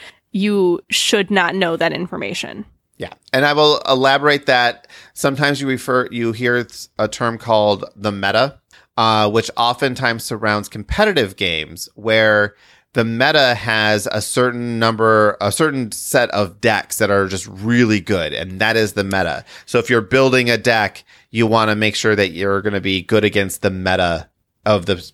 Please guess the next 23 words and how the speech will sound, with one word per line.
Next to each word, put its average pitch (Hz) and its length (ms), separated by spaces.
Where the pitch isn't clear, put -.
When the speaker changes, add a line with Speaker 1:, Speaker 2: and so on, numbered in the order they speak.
Speaker 2:
particular 87 760
game. 80 400
Speaker 1:
Yeah, 285 160
I 285 80
will 311 100
say 359 300
you 269 220
hear 277 160
it 220 40
most 233 240
often 226 400
used 208 380
either 214 500
in, 196 520
um, 185 360
collector-, 196 540
yeah, 196 300
collectible 214 480
card 208 240
games 196 560
or 196 720
in, 185 480
um, 180 500